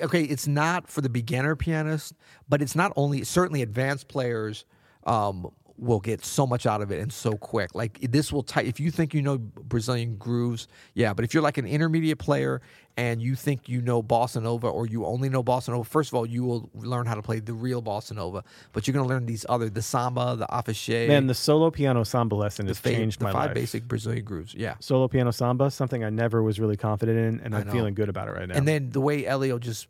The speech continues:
Speaker 1: play, he demonstrates everything. We have complete performances on stuff, which is, that's always the best way to learn,
Speaker 2: For
Speaker 1: right?
Speaker 2: sure.
Speaker 1: You know, so
Speaker 2: For sure.
Speaker 1: it's a fun one. Check that out, Brazilian Jazz Piano at open studio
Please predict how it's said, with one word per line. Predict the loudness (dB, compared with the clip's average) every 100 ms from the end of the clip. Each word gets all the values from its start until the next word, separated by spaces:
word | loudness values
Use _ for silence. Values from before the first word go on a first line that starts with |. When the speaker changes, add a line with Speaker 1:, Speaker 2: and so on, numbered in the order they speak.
| -14
Speaker 1:
play, | -4 -2 -2 0
he | 2
demonstrates | 2 0 0 -2 -2
everything. | -4 -4 -10 -12 -4
We | -4
have | -2
complete | -4 -4 -4
performances | -4 -4 -4 -4 -6 -8
on | -8
stuff, | -8 -8
which | -8 -8
is, | -8 -12 -20 -8 -2
that's | -2
always | 0 -4 -4
the | -6
best | -6 -4
way | -6
to | -8
learn, | -10 -12 -8
Speaker 2:
For |
Speaker 1:
right? | -6
Speaker 2:
sure. | -4 -8 -12 -16
Speaker 1:
You | -14
know, | -12
so | -4 -2
Speaker 2:
For | -2
sure. | -4
Speaker 1:
it's | -4
a |
fun | -2 -2
one. | -2
Check | -4 -2
that | -2
out, | -2 -4
Brazilian | -8 -4 -4 -4 -6 -8 _ _ -12
Jazz | -6 -4 -6
Piano | -6 -4 -4 -4
at | -6 -6
open | -8 -8
studio | -8 -8 -6 -8